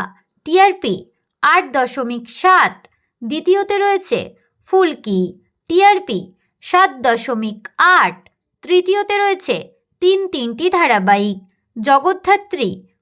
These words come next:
কথা এবং কোন গোপনে মন ভেসেছে। টিআরপি সাত দশমিক চার, চতুর্থতে রয়েছে দু দুটি ধারাবাহিক, গীতা এলএলবি এবং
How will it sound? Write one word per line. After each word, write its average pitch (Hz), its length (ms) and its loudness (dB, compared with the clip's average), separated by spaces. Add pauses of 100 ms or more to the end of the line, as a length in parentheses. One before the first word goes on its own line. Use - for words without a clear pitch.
(120)
কথা 311 460 4 (440)
এবং 349 340 2 (160)
কোন 349 180 0 (100)
গোপনে 262 460 0
মন 392 280 2
ভেসেছে। 233 540 -2 (540)
টিআরপি 392 460 2 (440)
সাত 381 340 2
দশমিক 233 600 -4 (120)
চার, 285 360 2 (520)
চতুর্থতে 392 600 -2
রয়েছে 381 400 0 (400)
দু 330 220 2
দুটি 302 360 -4
ধারাবাহিক, 208 680 2 (340)
গীতা 359 500 0 (180)
এলএলবি 277 520 0 (460)
এবং 370 320 2